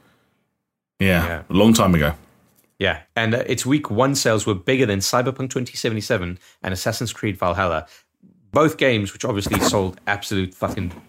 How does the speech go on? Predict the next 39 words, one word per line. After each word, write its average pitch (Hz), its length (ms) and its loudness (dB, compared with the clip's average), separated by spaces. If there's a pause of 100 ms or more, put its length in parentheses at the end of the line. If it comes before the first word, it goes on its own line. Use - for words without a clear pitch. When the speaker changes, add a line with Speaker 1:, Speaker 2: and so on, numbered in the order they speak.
(120)
Speaker 2:
bonkers. 95 640 -4 (680)
And - 140 2
it's, 87 180 2
Speaker 1:
Mm. - 60 -14
Speaker 2:
it's - 100 -2
just - 140 -4
kind 120 160 -2
of 95 120 -6 (200)
mad. 95 460 -2
And 98 280 -2 (640)
funny 170 260 2
enough, 120 300 2
like, 95 280 0 (380)
w-, - 240 -16
okay, 117 240 2
when 127 200 0
the 156 60 -2
game 151 200 2
launched, 110 280 0
it 98 40 -8
was, 90 100 -6
like, 95 140 -2
ten 110 160 -2
out 98 100 2
of 92 80 -2
ten 95 180 -2
here, 95 220 0
ten 95 180 -4
out 87 80 0
of 85 60 -6
ten 90 200 -6
there, 90 180 0
nine 90 200 -2
out 87 60 -2
of 85 60 -8
ten, 87 180 -6
blah, 87 120 -2
blah, 87 120 -6
blah. 85 240 -2